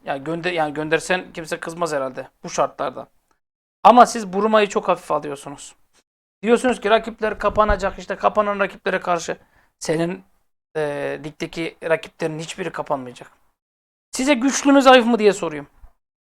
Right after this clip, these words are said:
Başakşehir güçlü bir takım mı? Başakşehir Fenerbahçe'ye kapanır mı? Trabzonspor, Galatasaray,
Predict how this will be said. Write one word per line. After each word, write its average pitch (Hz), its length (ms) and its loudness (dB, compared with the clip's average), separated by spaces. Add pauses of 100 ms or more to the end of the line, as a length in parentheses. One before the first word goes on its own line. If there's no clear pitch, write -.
(300)
Başakşehir 254 460 4
güçlü 220 300 -8
bir 202 60 -8
takım 165 260 -6
mı? 175 120 -12 (840)
Başakşehir 240 400 4
Fenerbahçe'ye 226 500 2
kapanır 208 380 0
mı? 185 200 -18 (560)
Trabzonspor, 240 800 4
Galatasaray, 208 760 4